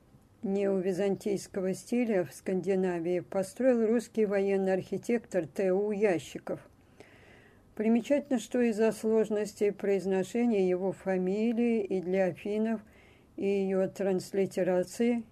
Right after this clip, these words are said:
и в финском языке – он фигурирует на некотор-, в некоторых страв-, справочниках и как Языков, и как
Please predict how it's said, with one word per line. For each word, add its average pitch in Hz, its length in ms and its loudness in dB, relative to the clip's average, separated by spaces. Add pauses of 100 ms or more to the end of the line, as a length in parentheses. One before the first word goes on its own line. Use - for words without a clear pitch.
(120)
и 196 320 2
в 185 40 -4
финском 185 600 -2
языке – 180 640 -2 (460)
он 247 260 2
фигурирует 233 800 2
на 202 140 4
некотор-, 202 500 -2
в 165 140 -4
некоторых 202 560 0
страв-, 185 580 2
справочниках 196 1080 -2 (480)
и 202 140 2
как 214 360 0
Языков, 214 720 2 (300)
и 202 100 0
как 196 440 -2